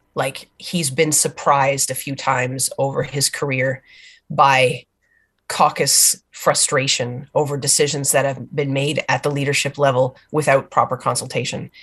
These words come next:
And sometimes some of the leaks that we've come out of, of the caucus, it s-, strikes me that this is, you know, this is the result of caucus not being consulted enough, not being brought on side. And then they get irritated and they let something blow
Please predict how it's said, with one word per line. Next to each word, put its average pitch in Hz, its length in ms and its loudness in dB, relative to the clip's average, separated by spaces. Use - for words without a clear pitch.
And 180 100 4
sometimes 180 500 4
some 156 160 4
of 139 120 0
the 139 80 0
leaks 143 340 -2
that - 160 0
we've 135 120 -6
come 139 220 -2
out 131 140 4
of, - 180 -6
of 139 400 0
the - 80 -2
caucus, 127 480 2
it - 180 -4
s-, - 380 0
strikes 143 400 4
me 123 100 -2
that - 160 0
this - 180 4
is, 131 220 -2
you 147 100 -6
know, 123 220 -4
this 180 200 4
is 147 100 0
the 143 100 2
result 139 380 0
of - 80 -10
caucus 127 360 0
not 131 280 -2
being 135 180 -4
consulted 127 480 0
enough, 127 300 -2
not 135 280 0
being 143 220 -2
brought 139 220 4
on 131 100 2
side. 131 400 0
And 240 120 0
then 240 120 4
they 240 120 4
get 220 160 2
irritated 202 480 0
and 180 120 0
they 175 80 4
let 170 200 0
something 165 260 -6
blow 139 320 0